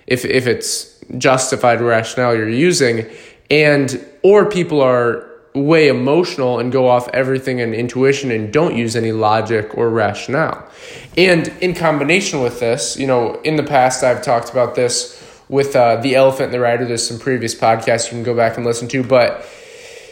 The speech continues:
another way of seeing it is, uh, you know, the rider, the rider is the steer-, the steering wheel in your car, and the elephant is the gas pedal. So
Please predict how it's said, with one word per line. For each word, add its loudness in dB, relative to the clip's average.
another 4
way 6
of 0
seeing 0
it -2
is, -2
uh, 2
you 0
know, 2
the 0
rider, 2
the -4
rider 2
is -4
the -8
steer-, -4
the -4
steering 0
wheel 0
in -4
your -2
car, 2
and -4
the -4
elephant 0
is -8
the -10
gas 0
pedal. -8
So 0